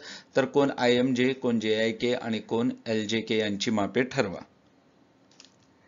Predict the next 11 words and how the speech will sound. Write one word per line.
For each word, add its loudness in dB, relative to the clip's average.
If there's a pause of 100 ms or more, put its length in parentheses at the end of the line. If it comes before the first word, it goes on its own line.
(580)
या 2
ठिकाणी -2
ही 0
आकृती -4
आहे -2 (1200)
बघा, 0 (180)
चौकोन 4
आयजेकेएल 2
हा -4
चौरस -8
आहे. -16